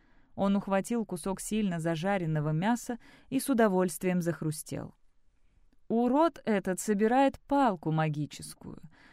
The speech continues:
Старая вещица. Сказал он мне, что когда-то её с трудом разобрали, а теперь приходится собирать так же. Врал, что от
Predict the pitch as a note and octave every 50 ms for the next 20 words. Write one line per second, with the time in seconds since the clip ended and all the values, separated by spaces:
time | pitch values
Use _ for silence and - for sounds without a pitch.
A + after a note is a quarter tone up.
0 | - - _ - - - _ D4+ C#4 B3 G#3 G3 G3 G3+ G#3+ A3+ A3+ B3 A3+ -
1 | - - C4+ C4+ - - - - B3+ - _ _ _ _ _ _ - - - -
2 | A3+ G#3+ F3+ G3 G#3 A3 B3 C4+ C4+ C4 A3 G#3 G3+ G3 G3+ G#3+ A#3 A3 - A#3
3 | G#3 - G3 F#3+ F3 D#3+ E3+ F3+ G3 - A#3 A3 G3+ G3 F#3+ F#3 - _ - F#3
4 | F3+ F3 F3+ F#3 F#3+ F#3 F#3+ G3 F#3 G3+ G#3 G3+ F#3+ A#3 B3+ C4 B3 G3 - -
5 | D3 - _ _ - - - - - - - D4+ D#4 - D4+ D4+ - - F4+ F4+
6 | E4+ - A3+ A3+ - - G#3+ G3+ F#3 F#3+ - - G3 - - G3 F3+ E3 E3 E3
7 | D#3+ E3+ F#3+ A3+ A#3 - - - - A3+ A3+ A3+ G#3+ G#3+ G3+ G3+ G#3+ G#3+ - _
8 | _ - - - - - - F3+ F3 G3 G3+ A3 A#3 A3 - - - G3+ - -
9 | F#3 -